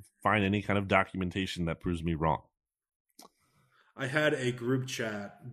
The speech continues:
Speaker 2: that had a Howie Roseman, uh, group chat name that was, I won't say it. <laughs> I definitely can't say, but it was fairly negative Howie. But then I,
Speaker 1: <laughs>
Speaker 2: I specifically changed it, uh,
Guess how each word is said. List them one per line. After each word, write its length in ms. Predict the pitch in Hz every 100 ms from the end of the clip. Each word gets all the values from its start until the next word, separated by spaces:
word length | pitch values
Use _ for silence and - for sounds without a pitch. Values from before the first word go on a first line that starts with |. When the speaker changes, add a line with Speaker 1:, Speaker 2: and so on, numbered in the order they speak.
| -
Speaker 2:
that 240 | 120 113
had 400 | 117 113 110 - -
a 540 | 107 101 101 95 95 - _ _ _ _ _ _ -
Howie 200 | 147 143
Roseman, 760 | 127 123 123 113 113 107 104 104 -
uh, 160 | 113 104
group 300 | 101 127 123
chat 320 | - 113 104
name 320 | 107 107 98 95
that 160 | 98
was, 460 | 101 92 92 - - _
I 40 | 107
won't 180 | 113
say 180 | - 117
it. 240 | 98 - - - 110 -
<laughs> 320 | - - -
I 40 |
definitely 300 | 120 131 127 123
can't 180 | 113 107
say, 120 | 107
but 80 | 110
it 40 |
was 260 | 107 - - _ _
fairly 300 | - 185 170
negative 400 | 127 131 110 104 -
Howie. 340 | 101 95 92 -
But 160 | 101
then 200 | 120 110
I, 160 | 107 98 95 95
Speaker 1:
<laughs> 260 | - - -
Speaker 2:
I 240 | 131 131 131
specifically 560 | - 127 135 117 110
changed 500 | - 123 117 110 -
it, 200 | 98 95 - _ _ _ _ -
uh, 360 | 104 104 101